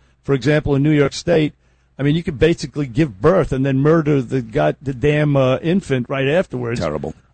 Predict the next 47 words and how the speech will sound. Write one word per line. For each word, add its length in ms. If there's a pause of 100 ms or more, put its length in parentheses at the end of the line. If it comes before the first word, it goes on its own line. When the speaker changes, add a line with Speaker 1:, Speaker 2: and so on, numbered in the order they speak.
Speaker 1:
Uh, 240
in 160
New 80
York 180
State. 140
So, 240 (240)
so, 120
but 200
that, 200
that's 240
Speaker 2:
Terrible. 220
Speaker 1:
democracy 540
at 100
work, 120
and 140
that's 280
the 120
point 400
of 80
the 120
whole 200
thing. 300 (300)
And 140
then 180
we 120
also 300
will 120
tell 240
you 180
when, 240
when 220
you 100
hear, 340 (380)
uh, 100
Sh-, 220
uh, 80
uh, 80 (180)
Gillibrand, 920
when 140
you 100
hear 120
Schumer, 640 (320)
when 160
you 80
hear 140
Letitia 480
James, 500